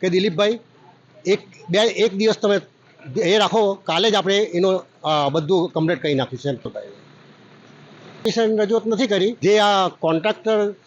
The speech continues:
જે, આ, જિજ્ઞેશ-, જિજ્ઞેશભાઈ હતા એમને મેં વાત કરી કે "ભાઈ, આ જી એસ પી તમે આવી ગયા ટ્રેક્ટર પાસે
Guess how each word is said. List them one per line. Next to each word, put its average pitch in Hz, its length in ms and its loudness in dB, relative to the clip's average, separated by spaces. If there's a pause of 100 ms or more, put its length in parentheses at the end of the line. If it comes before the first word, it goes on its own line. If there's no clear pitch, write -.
જે, 175 260 0
આ, 147 300 0 (360)
જિજ્ઞેશ-, 175 320 0
જિજ્ઞેશભાઈ 175 500 0
હતા 190 280 0 (340)
એમને 202 200 2
મેં 208 100 2
વાત 185 260 2
કરી 208 240 0 (440)
કે 190 100 2
"ભાઈ, 196 340 2 (400)
આ 175 180 2
જી 160 160 -2
એસ 202 140 2
પી 220 100 0
તમે 196 280 2
આવી 190 260 2
ગયા 208 100 4
ટ્રેક્ટર 190 320 0
પાસે 196 300 0